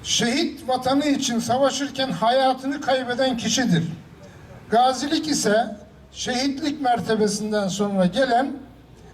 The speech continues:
en ulvi değerlerimizden birisidir. Şehit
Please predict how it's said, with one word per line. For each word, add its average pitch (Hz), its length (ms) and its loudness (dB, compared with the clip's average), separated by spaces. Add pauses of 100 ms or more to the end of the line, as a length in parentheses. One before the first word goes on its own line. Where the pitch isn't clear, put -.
(120)
en 311 320 0
ulvi 233 600 0 (440)
değerlerimizden 247 880 2
birisidir. 185 540 0 (1600)
Şehit 226 460 0